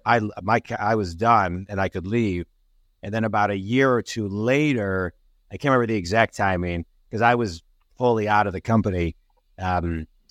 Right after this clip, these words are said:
and all my stock was gone. I sold all my stock, et cetera. But, like, they merged with another company.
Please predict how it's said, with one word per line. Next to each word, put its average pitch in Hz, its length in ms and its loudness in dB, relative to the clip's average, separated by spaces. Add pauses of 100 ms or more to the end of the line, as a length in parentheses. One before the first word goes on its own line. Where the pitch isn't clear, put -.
(880)
and 110 140 -2
all 110 160 2
my 107 160 2
stock 107 500 2
was 87 120 -6
gone. 98 240 -2
I 101 100 2
sold 110 300 -2
all 101 140 2
my 92 120 0
stock, 104 400 -4
et 87 80 -10
cetera. 104 340 -2 (340)
But, 110 160 -4
like, 107 360 0 (1300)
they 123 500 0
merged 143 680 2
with 131 140 -4
another 120 280 0
company. 123 840 -2